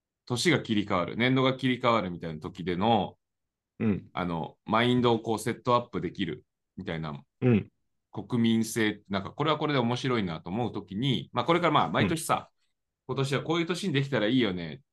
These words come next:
Speaker 1: ていう話をしていくみたいな時、な、
Speaker 2: うん。
Speaker 1: こういう会の時に、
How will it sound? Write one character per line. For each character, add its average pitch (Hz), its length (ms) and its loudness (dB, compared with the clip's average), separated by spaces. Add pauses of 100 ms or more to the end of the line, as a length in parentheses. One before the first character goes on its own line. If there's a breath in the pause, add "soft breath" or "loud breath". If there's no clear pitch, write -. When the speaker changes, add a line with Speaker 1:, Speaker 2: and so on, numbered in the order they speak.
Speaker 1:
て 110 60 0
い 98 100 4
う 90 40 2
話 95 320 -4
を 82 40 -6
し - 120 -10
て 104 100 -2
い 95 100 -2
く 95 120 -6
み 82 100 -4
た 71 80 -10
い 65 60 -10
な - 80 -16
時、 131 240 -8 (840)
な、 98 300 -2
Speaker 2:
う 123 40 6
ん。 107 240 4 (680)
Speaker 1:
こ 139 140 2
う 127 60 6
い 120 80 4
う 117 80 2
会 151 240 2
の 92 100 -2
時 98 260 -8
に、 95 360 -2